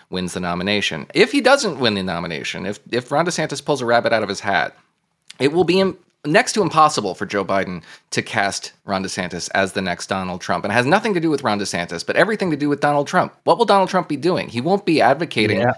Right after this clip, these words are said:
Speaker 1: Joe
Speaker 2: that's
Speaker 1: Biden's
Speaker 2: interesting.
Speaker 1: line
Speaker 2: Yeah.
Speaker 1: that this guy's just like me. He's gonna be
Speaker 2: Mm-hmm.
Speaker 1: saying that this guy's nothing like me.
Speaker 2: Right.
Speaker 1: And, and
Speaker 2: Right.
Speaker 1: he's gonna be chasing media attention. Why is he saying things like, you know, rewarding his Florida endorsers with the accusation that they preside over a fetid hellscape?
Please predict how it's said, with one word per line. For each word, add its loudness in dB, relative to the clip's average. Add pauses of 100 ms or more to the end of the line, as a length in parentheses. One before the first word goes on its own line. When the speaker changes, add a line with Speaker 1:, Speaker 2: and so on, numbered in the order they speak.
Speaker 1:
Joe 6
Speaker 2:
that's 4
Speaker 1:
Biden's 2
Speaker 2:
interesting. -6
Speaker 1:
line 6
Speaker 2:
Yeah. 0
Speaker 1:
that 2
this 2
guy's 2
just 4
like 4
me. 2 (340)
He's 2
gonna 4
be 4
Speaker 2:
Mm-hmm. 2
Speaker 1:
saying 4
that 2
this 2
guy's 4
nothing 4
like 4
me. -6
Speaker 2:
Right. 0 (120)
Speaker 1:
And, 4
and 0
Speaker 2:
Right. 6
Speaker 1:
he's -2
gonna 0
be 0
chasing 0
media 4
attention. -2 (340)
Why 6
is 2
he -4
saying 2
things 0
like, 6
you 0
know, 6
rewarding 0
his -4
Florida 2
endorsers 0
with -4
the -6
accusation 0
that 2
they 2
preside 2
over 0
a 0
fetid 0
hellscape? 0